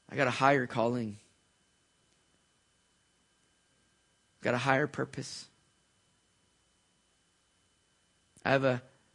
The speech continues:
heavenly destination. And I'm living for that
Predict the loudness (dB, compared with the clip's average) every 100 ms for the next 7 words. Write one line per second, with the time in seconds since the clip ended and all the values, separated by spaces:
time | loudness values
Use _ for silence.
0 | _ _ _ _ _ _ -2 -2 0 -2
1 | 0 -2 -2 -6 -6 -6 -8 -10 -14 _
2 | _ _ _ _ _ _ _ _ _ _
3 | _ _ _ _ _ _ -4 -2 0 2
4 | 2 0 -4 -10 _ _ -16 -4 2 2
5 | 2